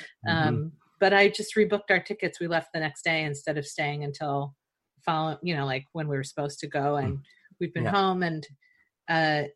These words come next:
Speaker 2: immediately when I made that choice, that,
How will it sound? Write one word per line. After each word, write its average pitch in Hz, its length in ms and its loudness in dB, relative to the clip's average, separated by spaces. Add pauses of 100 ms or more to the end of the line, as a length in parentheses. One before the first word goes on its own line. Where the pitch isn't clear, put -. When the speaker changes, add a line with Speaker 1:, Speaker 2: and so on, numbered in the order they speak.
(220)
Speaker 2:
immediately 208 800 4
when 165 160 0
I 160 80 2
made 170 200 0
that 147 220 2
choice, 147 840 2
that, 160 240 0